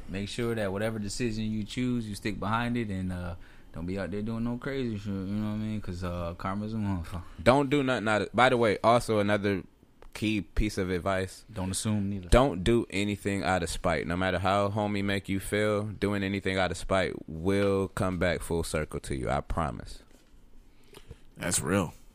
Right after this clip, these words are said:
Speaker 3: That's real. Um, now we need another name. It's another lady name.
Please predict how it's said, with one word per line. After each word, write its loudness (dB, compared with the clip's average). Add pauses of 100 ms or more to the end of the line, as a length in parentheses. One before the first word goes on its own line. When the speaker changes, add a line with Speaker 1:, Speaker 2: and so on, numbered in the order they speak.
Speaker 3:
That's -10
real. -6 (500)
Um, 4
now 4
we 4
need 4
another 2
name. 2 (420)
It's -2
another 2
lady 2
name. 0